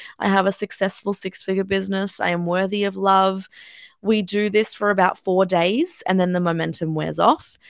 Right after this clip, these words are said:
because all you can think about in your meditation is how bored you are and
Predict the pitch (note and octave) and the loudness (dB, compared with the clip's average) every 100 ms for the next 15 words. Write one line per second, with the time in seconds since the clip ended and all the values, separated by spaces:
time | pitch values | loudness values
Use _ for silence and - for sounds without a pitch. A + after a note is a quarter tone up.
0 | - _ F#3 F#3 F3+ D#3+ - - _ - | -20 _ -4 0 -2 0 -2 -4 _ -4
1 | D#3 D3 C#3+ D3 D#3+ D#3+ D#3+ D#3+ - _ | -2 -2 -4 -4 -4 -4 0 0 -2 _
2 | - F3+ F3 F3 F3+ F3+ F#3+ F#3 G3+ G3+ | -6 -2 0 0 -2 -2 -2 -2 -2 -2
3 | G#3+ G#3 A3 G#3+ A3+ A#3 D#4 - - E3+ | 0 2 4 4 2 0 -2 -10 -2 2
4 | E3 E3 E3 E3 | 2 2 -2 -6